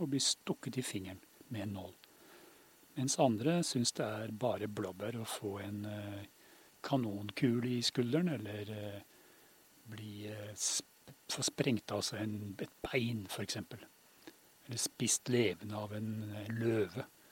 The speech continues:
Bare blåbær, bare barnematen. Så her er det, her er det store grader, store variasjoner av hva man tåler og ikke tåler. Men visst nok skal det gå an å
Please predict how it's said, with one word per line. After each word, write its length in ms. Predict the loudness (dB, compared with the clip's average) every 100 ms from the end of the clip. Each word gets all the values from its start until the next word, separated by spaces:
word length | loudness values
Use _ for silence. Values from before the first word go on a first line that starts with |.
| -20 -20 -20 -10
Bare 480 | -2 2 2 0 -4
blåbær, 400 | -4 -4 -4 -4 -4
bare 200 | 2 2
barnematen. 560 | 2 0 -2 -6 -10 -18 -18 -20 -20 -20 -10
Så 140 | -4
her 220 | 2 4
er 180 | 4 2
det, 240 | 4 4 2 -2
her 80 |
er 100 | -2
det 100 | 0
store 460 | 0 0 2 2 2
grader, 500 | 0 2 2 0 -2
store 260 | -2 -2 -2
variasjoner 840 | 0 2 4 6 4 4 4 4
av 120 | 4
hva 120 | 0
man 160 | -2 -2 0
tåler 480 | 2 2 2 0
og 0 |
ikke 240 | 0 -2 -6
tåler. 300 | -6 -6 -8
Men 100 | -14 -18 -20 -20 -20 -4 4
visst 220 | 4 6
nok 140 | 4
skal 220 | 2 2
det 100 | 6
gå 160 | 8 10
an 120 | 8
å 80 | 4